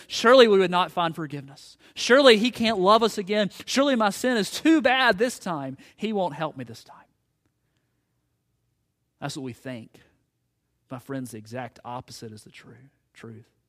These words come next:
We run to the Lord, for we have this established relationship with Him that is not based on our performance.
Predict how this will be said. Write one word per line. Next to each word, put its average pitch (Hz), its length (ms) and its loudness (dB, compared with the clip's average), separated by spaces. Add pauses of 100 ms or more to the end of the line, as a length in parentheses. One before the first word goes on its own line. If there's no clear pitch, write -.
(320)
We 165 100 -8
run 160 400 -8
to 147 80 -18
the 135 80 -16
Lord, 120 400 -20 (340)
for 185 100 -2
we 190 120 2
have 196 340 -8
this 180 200 -8 (160)
established 190 680 -4
relationship 185 640 -2
with 175 160 -10
Him 185 240 -4
that 170 100 -4
is 151 120 -8
not 165 280 -4
based 196 340 -4
on 202 120 -6
our 185 100 0
performance. 180 520 -12